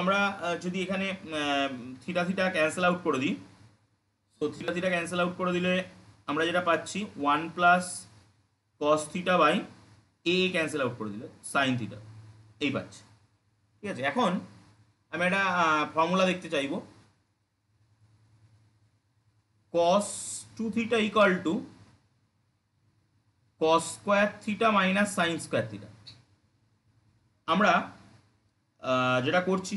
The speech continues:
সেটা হচ্ছে যে এই cos two theta equal to cos square theta minus one plus cos square theta এটা হয়। So two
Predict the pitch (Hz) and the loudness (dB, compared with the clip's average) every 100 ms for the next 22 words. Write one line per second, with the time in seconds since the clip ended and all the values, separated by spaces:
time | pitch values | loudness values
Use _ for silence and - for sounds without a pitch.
0 | 185 180 175 196 151 160 - - - _ | -2 -2 -2 -2 -2 -2 -4 -14 -20 _
1 | _ _ _ _ _ _ 170 175 180 185 | _ _ _ _ _ _ -2 0 0 -2
2 | 175 - - - _ _ _ _ _ _ | -6 -12 -20 -20 _ _ _ _ _ _
3 | _ 160 170 190 - - 202 202 202 208 | _ 0 2 2 -2 -8 -6 -4 -2 -2
4 | 190 190 180 165 170 226 - 156 156 - | 0 2 2 2 -2 -4 -2 2 2 0
5 | - 185 185 185 208 190 208 254 - - | -2 2 2 -2 -6 0 2 2 -4 -20
6 | - _ _ _ _ 135 139 143 160 180 | -20 _ _ _ _ -2 2 2 2 0
7 | 180 185 196 269 - - - _ _ _ | 0 0 0 0 -6 -18 -20 _ _ _
8 | _ _ _ _ _ _ _ 165 165 175 | _ _ _ _ _ _ _ 2 6 6
9 | 185 - - - - - - - _ 175 | 4 -4 -10 -10 -12 -14 -16 -18 _ 4
10 | 180 180 - - - _ _ _ 190 190 | 4 4 -6 -18 -20 _ _ _ 0 0
11 | 190 208 190 185 185 180 - - - - | 0 -2 0 2 2 2 -2 -14 -20 -20
12 | _ _ _ _ - 165 160 - 202 208 | _ _ _ _ -2 0 0 -4 -4 -2